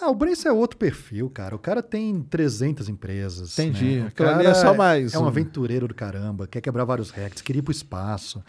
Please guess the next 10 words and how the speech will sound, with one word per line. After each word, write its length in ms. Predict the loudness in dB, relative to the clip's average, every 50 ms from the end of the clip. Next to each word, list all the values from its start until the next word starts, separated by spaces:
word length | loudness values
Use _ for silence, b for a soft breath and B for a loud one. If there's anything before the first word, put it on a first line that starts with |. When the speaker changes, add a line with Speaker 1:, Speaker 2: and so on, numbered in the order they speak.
| -10 -10
Speaker 2:
É. 140 | -6 -4
Speaker 1:
tem 140 | -2 -2 0
dinheiro 180 | 2 2 0 0
pra 180 | 0 0 -2
isso, 480 | 0 -2 -2 -2 -4 -4 -6 -10 -12 -10
né? 280 | -8 -8 -8 -8 -10 -12 b b b b b b b b
É 60 | -6 -4
um 80 | -2
bom 180 | 0 0 -2 0
vivan. 460 | 0 -2 -2 -2 -4 -6 -6 -6